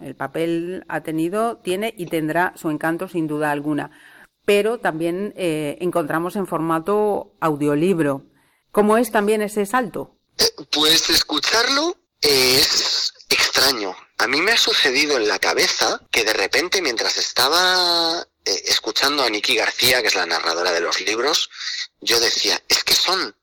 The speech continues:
Speaker 2: es que son, es que son ellas, es que es Aura, es que es Sere, es que es Maripaz", pero al mismo tiempo,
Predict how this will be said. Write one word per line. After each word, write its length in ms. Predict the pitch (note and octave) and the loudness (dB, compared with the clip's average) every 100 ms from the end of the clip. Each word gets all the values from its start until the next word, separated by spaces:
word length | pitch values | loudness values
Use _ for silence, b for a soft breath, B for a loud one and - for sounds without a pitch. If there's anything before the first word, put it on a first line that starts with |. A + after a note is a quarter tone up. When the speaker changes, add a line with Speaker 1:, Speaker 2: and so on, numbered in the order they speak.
| - | -4
Speaker 2:
es 140 | D3 | -2
que 120 | - E3 | 2 2
son, 400 | F#3 E3+ A2+ - | 2 0 -4 -4
es 120 | - | -2
que 100 | - | 0
son 200 | - F3 | 0 2
ellas, 480 | E3+ D3+ A2+ - - B B B | 0 2 0 -2 -6 B B B
es 120 | - | -2
que 120 | - - | 0 0
es 120 | - | 0
Aura, 260 | D#3 E3 D#3+ | 0 2 0
es 100 | - | 0
que 80 | |
es 60 | C#3 | -2
Sere, 280 | - C#3+ D3+ | 0 0 2
es 140 | D3+ | 0
que 80 | - | 0
es 100 | C#3 | 0
Maripaz", 520 | C#3 B2 C#3 D#3 - B B B _ | 0 0 0 0 -2 B B B _
pero 160 | C3+ C3 | 0 0
al 80 | C3 | 0
mismo 260 | E3+ F#3+ | 0 2
tiempo, 420 | - E4 F#3 F#3+ | 2 0 -2 -4